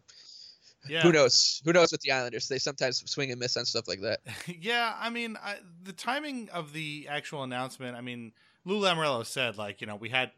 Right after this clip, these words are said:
Speaker 1: we had to say something. Like, you know, it was the time and the decision was made. Uh, the press release, uh, you're right, it was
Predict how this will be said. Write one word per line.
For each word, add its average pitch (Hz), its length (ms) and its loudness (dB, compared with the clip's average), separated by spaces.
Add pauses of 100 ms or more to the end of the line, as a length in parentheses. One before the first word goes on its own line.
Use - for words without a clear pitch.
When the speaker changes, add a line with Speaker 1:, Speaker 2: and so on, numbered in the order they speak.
Speaker 1:
we 135 140 -8
had 165 140 4
to 131 40 -8
say 127 160 -6
something. 107 320 -10 (100)
Like, 104 220 -12
you 110 80 -14
know, 98 300 -12
it 107 100 -16
was 98 380 -14
the 107 80 -18
time 110 420 -6
and 101 160 -14
the 101 60 -18
decision 107 380 -14
was 98 140 -20
made. 113 300 -6 (400)
Uh, 147 280 0
the 147 160 -10
press 254 340 -2
release, 185 340 -4
uh, 160 80 -10 (240)
you're 147 200 -4
right, 143 280 4
it 147 180 -6
was 156 400 -2